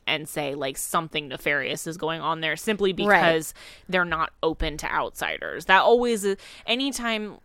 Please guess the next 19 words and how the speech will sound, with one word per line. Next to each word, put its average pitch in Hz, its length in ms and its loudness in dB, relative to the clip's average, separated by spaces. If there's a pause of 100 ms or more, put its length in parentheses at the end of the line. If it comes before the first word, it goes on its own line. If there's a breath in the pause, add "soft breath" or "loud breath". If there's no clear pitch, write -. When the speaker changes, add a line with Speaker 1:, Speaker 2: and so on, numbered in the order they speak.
(140)
Speaker 1:
like 185 160 -2
we 196 80 -4
talked 208 200 2
about 160 140 -4
at 156 60 -8
the - 80 -20
beginning, 160 260 -6
anytime 202 720 -4
there 165 160 -2
is 160 200 -2
that 143 200 0
kind 160 200 -8
of 147 140 -6
closed 160 460 -2
off 156 220 -2
nature, 156 340 -4
you're 156 220 -4
gonna 170 440 -4
s-, - 160 -8